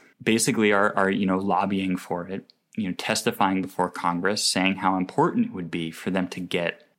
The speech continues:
this type of support from Washington. Johnson was very worried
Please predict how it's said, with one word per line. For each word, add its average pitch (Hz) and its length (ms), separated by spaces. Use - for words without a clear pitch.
this 98 300
type 90 240
of 92 120
support - 420
from 92 140
Washington. 92 720
Johnson 127 1040
was 107 260
very 101 280
worried 92 480